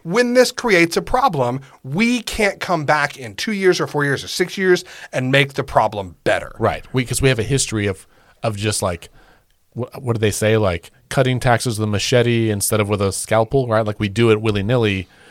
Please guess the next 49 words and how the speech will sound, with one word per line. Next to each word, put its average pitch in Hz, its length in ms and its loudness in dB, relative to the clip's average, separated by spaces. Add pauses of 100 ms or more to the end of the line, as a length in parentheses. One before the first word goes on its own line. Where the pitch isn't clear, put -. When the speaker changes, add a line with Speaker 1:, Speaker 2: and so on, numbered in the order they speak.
(140)
Speaker 2:
without 101 380 0
being 101 240 -4
thoughtful 107 420 0
about 98 220 -2
how 104 160 -2
this 95 260 -6
projects 104 540 -4
out. 87 180 -4
And 147 140 -2
I 220 60 0
Speaker 1:
Right. 208 80 -6
Speaker 2:
think, 156 180 -4 (640)
I 139 60 0
think 285 180 -4
we've 180 80 0
talked 139 140 -2
about 107 100 0
this 104 160 -6
on 95 40 -6
the 87 80 -6
show 101 220 -4
before, 110 320 0
but 104 220 2 (500)
I 139 60 -2
had 143 140 2
this 117 100 -8
conversation 104 480 -2
this 95 180 -6
week 180 200 -2
with 98 100 -4
several 87 240 -4
partner 110 400 -4
organizations 98 720 -6
that 104 180 -4 (500)
I 110 60 -6
think 196 200 -2
we 139 100 4
as 131 120 2
a 107 40 -4
state 139 400 -2
need 117 200 -4
to 120 60 -4
do 98 680 -2
what 135 320 -6
the 98 340 -2
Congressional 110 460 -6
Budget 135 260 -4
Office - 380 -10
does 85 460 -10